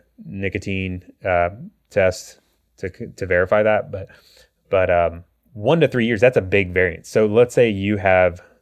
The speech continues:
been non-smoker for one year or, you know, over one year. Company X is gonna be still calling you tobacco. Company Y is gonna be like, "No,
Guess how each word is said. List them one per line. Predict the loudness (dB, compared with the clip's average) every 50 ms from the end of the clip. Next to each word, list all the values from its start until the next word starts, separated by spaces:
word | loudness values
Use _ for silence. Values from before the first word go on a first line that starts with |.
| _ _ _ _ _
been | -2 0 0 -2 -4 -2
non-smoker | -2 -2 0 -2 -2 -4 -6 -10 -8 -6 -4 -4 -2 -2 -4 -4
for | -4 -4 -4 -4 -4 -4 -6 _ _ _ _
one | -6 -2 -2 -2 -2 -2
year | -6 -6 -6 -6 -8 -10 -12 _
or, | -6 -6 -6 -6 -8 -12
you | -12 -12
know, | -10 -10 -10 -4
over | -2 -2 0 0 0 0
one | 0 0 -2
year. | -2 -4 -6 -8 -14 _ _ _ _ _ _ _ _ _ _ _ _ _ _
Company | 2 2 2 4 0 0 0 0 -2 -2 -4 -4
X | 0 2 2 2 2 0 -2 -10
is | -10 -10 -4
gonna | -2 0 0 0
be | -2 -4 -4 -4 -2 -2 -4 -4 -6 -10 _ _ _ _ _ _ _
still | -20 -6 0 2 2 2
calling | 4 2 2 2 2 0
you | -2 -4 -4 -4 -4
tobacco. | -6 -2 -2 0 0 -2 -4 -8 -10 -10 -14 -18 _ _ _ _ _ _ _
Company | -2 -2 -2 -2 -6 -4
Y | 0 2 4 4 4 2 0 -2 -6 -10 -14
is | -14 -10 -6
gonna | -6 -6 -6
be | -6 -6 -4 -2
like, | 0 -2 -2 -2 -6 -12 -10
"No, | -6 -6 -6 -6 -6 -8